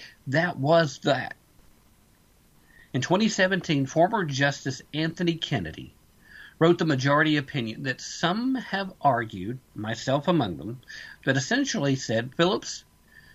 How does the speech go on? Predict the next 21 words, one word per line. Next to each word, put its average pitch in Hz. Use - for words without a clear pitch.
could 185
have 127
lost 170
his 131
Supreme 127
Court 127
case 135
if 147
it 156
hadn't 165
been 165
for 160
Colorado 127
officials 127
openly 175
disparaging 165
Phillips 120
and 180
his 170
Christian 165
views. 180